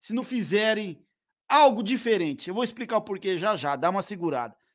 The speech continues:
tá? Uma vergonha, tá? Uma vergonha. Vou falar também aí, ô, Rafinha, então quer dizer, Rafinha,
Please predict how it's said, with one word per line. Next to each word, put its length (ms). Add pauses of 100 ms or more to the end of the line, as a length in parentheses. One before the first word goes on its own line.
(280)
tá? 360 (920)
Uma 480 (240)
vergonha, 1040 (720)
tá? 400 (1300)
Uma 260
vergonha. 560 (340)
Vou 140
falar 380
também 340
aí, 220
ô, 340
Rafinha, 640
então 240
quer 160
dizer, 400
Rafinha, 600